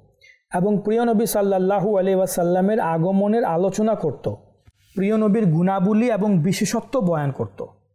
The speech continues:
এবং তাদের থেকে অঙ্গীকার নিত। হ্যাঁ, সকল নবী রাসূলগণ নিজের উম্মতিদের থেকে আবার অঙ্গীকার নিতেন যে যখন সর্বশেষ নবী, দয়ালু নবী, প্রিয় নবী সাল্লাল্লাহু আলাইহি ওয়াসাল্লাম তাশরিফ নিয়ে আসবেন,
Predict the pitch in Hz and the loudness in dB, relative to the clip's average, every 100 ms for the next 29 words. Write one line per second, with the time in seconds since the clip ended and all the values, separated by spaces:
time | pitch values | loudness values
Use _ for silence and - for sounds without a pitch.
0 | _ _ _ _ _ - 175 208 185 180 | _ _ _ _ _ -4 -2 0 -2 -2
1 | 180 220 - - 247 208 208 208 240 226 | -2 -2 -4 -2 0 2 2 0 0 0
2 | 156 127 117 131 175 139 - 196 262 233 | -2 -4 -4 -2 -2 -2 -4 -4 -2 0
3 | 214 226 214 196 214 160 127 - - _ | 2 2 0 0 -2 -2 -4 -10 -20 _
4 | - 180 214 277 - 240 247 262 320 330 | -4 0 2 0 0 0 2 0 0 -2
5 | 247 247 247 226 220 226 208 196 196 214 | -2 -2 -2 -2 -2 0 2 2 0 0
6 | 202 180 196 214 294 311 - _ _ _ | 0 0 0 0 -2 -4 -12 _ _ _
7 | 170 180 202 254 254 226 220 214 208 226 | -2 0 0 0 -2 -2 0 0 0 -2
8 | - 185 180 185 131 - - - - 156 | 0 2 2 2 -2 -6 -20 -20 -6 -2
9 | 190 208 220 214 180 170 165 151 208 214 | 0 2 2 2 2 0 0 -2 0 0
10 | 202 196 - 190 180 180 185 180 196 180 | 0 0 0 0 0 0 0 0 0 0
11 | 180 180 170 185 175 175 165 - 190 175 | 0 0 -2 0 0 0 -2 -2 -4 0
12 | 175 175 160 160 202 277 | 0 0 0 0 2 0